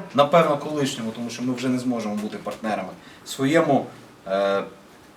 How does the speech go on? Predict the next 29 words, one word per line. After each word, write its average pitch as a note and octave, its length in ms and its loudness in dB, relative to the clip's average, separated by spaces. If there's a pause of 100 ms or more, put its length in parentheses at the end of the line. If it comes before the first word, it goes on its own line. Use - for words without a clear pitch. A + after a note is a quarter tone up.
(500)
куму G#3+ 360 6
і F3 40 0
близькій D3+ 380 -4
людині, A#2 380 -4 (240)
з A2 40 -12
яким D3 300 -6
я B2+ 120 2
поряд E3+ 520 4 (880)
багато C#3 380 6
років, F3 380 0
який D#3 260 -4
мені D3+ 220 -4
підставляв D3 540 2
спину, E3+ 420 -6 (560)
і A#2 120 -6
якому C3+ 520 4
я C#3+ 80 12
повинен C#3 340 0
завдячувати C3 640 2
дуже C#3+ 340 -4
багатьом A#2+ 420 -2
в - 40 -6
своєму A#2+ 300 -8
житті. A#2 260 -12 (380)
І A#2+ 60 -4
я A#2+ 140 4
завдячую A2 460 0
йому - 240 -16
цим. - 180 -16